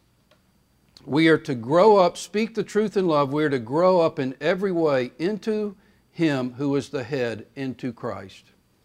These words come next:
There is a s-, very direct connection here between what speaking the truth is and how we grow up into him, into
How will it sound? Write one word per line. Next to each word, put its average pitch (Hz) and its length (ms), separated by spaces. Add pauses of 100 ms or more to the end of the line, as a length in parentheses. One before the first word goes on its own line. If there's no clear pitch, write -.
(1400)
There 170 240
is 165 140
a 151 240 (140)
s-, - 340
very 202 560
direct 147 800 (100)
connection 151 720
here 107 360
between 127 560
what 156 280
speaking 190 480
the 160 100
truth 175 420
is 127 320
and 131 200
how 143 180
we 135 140
grow 156 440
up 147 240
into 156 500
him, 120 420 (400)
into 143 640